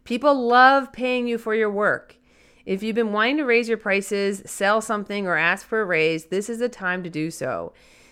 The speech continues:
If you've been shying away from selling or asking for money in exchange for your gifts,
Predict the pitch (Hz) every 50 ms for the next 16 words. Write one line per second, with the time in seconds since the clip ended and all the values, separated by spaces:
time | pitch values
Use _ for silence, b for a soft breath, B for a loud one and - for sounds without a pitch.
0 | b b b 185 196 214 190 214 214 190 - - 196 180 190 220 247 247 214 196
1 | 196 202 196 185 175 165 - 180 175 180 180 185 185 175 147 131 151 170 - -
2 | 208 196 - 208 185 180 175 170 175 180 165 156 156 151 - - - 170 170 185
3 | 196 196 - 202 196 190 190 165 170 160 160 165 165 - -